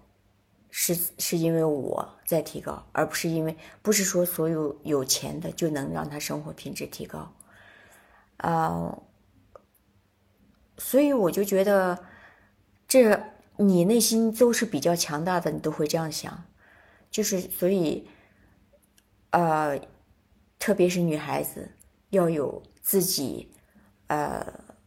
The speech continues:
一个是内心强大非常重要，再一个，一定要自己能够有经济收入，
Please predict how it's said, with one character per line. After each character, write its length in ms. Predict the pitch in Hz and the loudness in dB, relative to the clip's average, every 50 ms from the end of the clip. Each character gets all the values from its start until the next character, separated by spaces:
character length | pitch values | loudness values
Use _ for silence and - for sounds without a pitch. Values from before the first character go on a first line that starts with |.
| _ _ _ _ _ _ _ _ _ _ _ _ | _ _ _ _ _ _ _ _ _ _ _ _
一 160 | - 196 185 | -2 0 0
个 100 | 185 185 | 0 0
是 140 | 185 - 175 | 0 0 0
内 120 | 175 165 | 0 0
心 200 | 170 - 175 175 | 0 0 -2 -4
强 220 | 170 - 147 147 | -4 -6 -6 -6
大 140 | 165 170 156 | -6 -6 -6
非 160 | 151 - 151 | -6 -6 -8
常 220 | 147 - - - 147 | -8 -8 -10 -12 -12
重 180 | - 143 131 | -12 -12 -12
要， 180 | 139 147 - - - - - - - - - _ | -12 -12 -12 -14 -16 -20 -20 -20 -20 -20 -16 _
再 160 | - 202 180 | 4 4 6
一 120 | 165 147 | 6 6
个， 120 | 147 147 147 - - - - - - - - - - - _ - - - _ _ | 2 0 -2 -2 -10 -16 -10 -4 -2 -2 -2 -4 -10 -16 _ -18 -18 -18 _ _
一 140 | - 180 175 | -6 -4 -2
定 160 | 170 196 180 | 0 0 2
要 120 | 175 156 175 | 2 0 0
自 180 | - - 185 165 | 0 0 0 0
己 340 | 156 - 143 131 131 - - - - _ _ _ | -2 -2 -4 -6 -6 -10 -14 -20 -20 _ _ _
能 220 | 147 151 151 160 | -4 -2 -2 0
够 220 | 160 180 175 160 | 2 2 2 2
有 180 | 156 147 127 120 | 2 0 -2 -2
经 240 | 127 - - 147 151 | -4 -6 -6 -6 -4
济 140 | 135 147 151 | -6 -4 -6
收 240 | 147 - 143 143 | -6 -6 -6 -6
入， 240 | 143 147 147 143 143 | -6 -6 -8 -8 -10